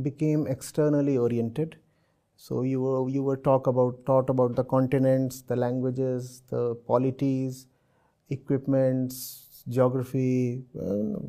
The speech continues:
everything. But you were never encouraged to go into your own mind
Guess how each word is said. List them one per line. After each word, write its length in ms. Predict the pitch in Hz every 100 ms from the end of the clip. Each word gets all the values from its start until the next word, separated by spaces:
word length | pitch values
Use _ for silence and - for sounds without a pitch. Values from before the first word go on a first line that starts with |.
| 135 127 117 - - _ _ _ _ _ _ _ _ - 127 113 - -
everything. 600 | 147 151 151 120 104 101 - -
But 260 | 156 151
you 480 | 165 160 165 160 156 -
were 220 | 160 147
never 540 | 160 170 196 185 160 -
encouraged 840 | 147 151 185 185 147 - - -
to 160 | 147 135
go 220 | 135 143
into 320 | 139 139 139
your 260 | 135 135 127
own 240 | 139 135
mind 480 | 123 113 101 95 92